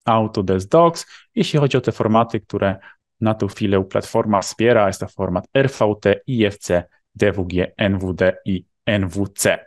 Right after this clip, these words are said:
No i w tym kroku wybieramy model, importujemy na platformę i po chwili mamy do nich dostęp z poziomu już Autodesk Tandem.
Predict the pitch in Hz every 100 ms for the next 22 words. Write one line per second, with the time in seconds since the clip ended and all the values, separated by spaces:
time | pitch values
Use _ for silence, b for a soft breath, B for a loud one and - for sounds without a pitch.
0 | _ B B B - 370 202 165 156 -
1 | 123 120 190 180 156 147 135 123 120 117
2 | 160 156 127 117 110 107 104 101 98 _
3 | _ _ _ _ _ _ 120 107 101 -
4 | - 101 - 160 - 180 156 135 131 -
5 | - 170 170 - - 196 - 127 113 110
6 | b b - 117 123 127 113 110 - -
7 | 110 113 110 101 - 107 107 - 98 90
8 | _ 113 101 104 101 B B _ - 170
9 | 113 104 95 90 87 - _ _ - 98
10 | 95 101 87 - - _ _ 120 123 117
11 | -